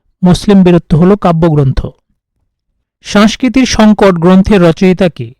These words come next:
হাসান আজিজুল হক, মতহার হোসেন চৌধুরী, বদরুদ্দিন ওমর, আবুল ফজল। উনিশশো সাতষট্টি সালে প্রকাশিত বাঙালি জাতীয়তাবাদ ও সংস্কৃতির পরিচয়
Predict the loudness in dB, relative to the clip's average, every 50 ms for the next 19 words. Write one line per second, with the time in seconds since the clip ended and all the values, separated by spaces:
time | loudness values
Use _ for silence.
0 | _ _ -6 -4 -4 -2 0 0 0 0 0 0 0 0 2 2 2 2 2 0
1 | 0 -2 _ _ _ _ _ _ _ _ -2 -2 0 0 2 2 2 2 2 2
2 | 2 2 2 2 2 2 0 2 2 0 0 0 0 -2 -4 _ _ _ _ _
3 | _ _ _ _ _ _ _ _ -4 -2 -2 0 2 2 2 2 2 0 2 2
4 | 2 2 2 2 2 2 0 -2 -6 _ _ _ _ _ _ _ -4 -2 0 2
5 | 2 2 2 0 0 -4 -4 -4 -6 -10 -12 -16 -20 _ _ _ _ _ _ _
6 | _ _ -4 0 2 2 2 2 0 -2 0 0 -2 -4 _ -2 -4 -4 -2 -2
7 | -4 -2 -2 0 -2 0 0 0 0 0 0 0 0 -2 -4 -2 -2 -2 -2 -4
8 | _ _ _ _ _ _ _ -4 -2 0 2 2 2 2 2 2 0 0 0 0
9 | 0 0 2 2 0 0 0 0 -2 -2 -4 -4 -2 0 0 0 0 0 -2 -6
10 | -4 -2 -2 -2 -2 0 0 0 0 0 0 0 0 0 -2